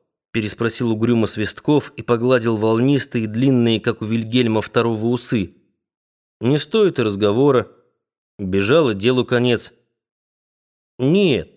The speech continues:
ты уж мне расскажи». «Да что? Был у нас в полку бунт, ну вот».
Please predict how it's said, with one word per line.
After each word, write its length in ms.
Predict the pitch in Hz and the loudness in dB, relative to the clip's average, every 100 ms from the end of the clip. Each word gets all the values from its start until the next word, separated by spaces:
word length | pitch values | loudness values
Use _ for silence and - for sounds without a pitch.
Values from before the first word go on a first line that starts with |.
| _ _ _ _ _ _ _ _ | _ _ _ _ _ _ _ _
ты 120 | - 104 | -6 -2
уж 180 | 117 | 0
мне 200 | 123 147 | 0 0
расскажи». 680 | 156 139 180 143 127 151 - _ _ _ _ _ _ _ _ _ _ - | 0 -2 -4 -2 0 0 -4 _ _ _ _ _ _ _ _ _ _ -12
«Да 200 | 104 120 | -4 -4
что? 680 | - - 180 165 90 - _ _ _ _ _ _ - | -4 -2 2 2 2 -6 _ _ _ _ _ _ -14
Был 400 | 107 139 208 190 | -8 -2 2 4
у 60 | |
нас 200 | 185 175 | 2 2
в 160 | - - | -2 -4
полку 380 | 143 139 - 131 | 0 0 0 -4
бунт, 600 | 110 143 165 147 - - | -2 0 0 -2 -8 -6
ну 140 | 104 | -4
вот». 400 | 92 110 127 - | 0 0 0 -2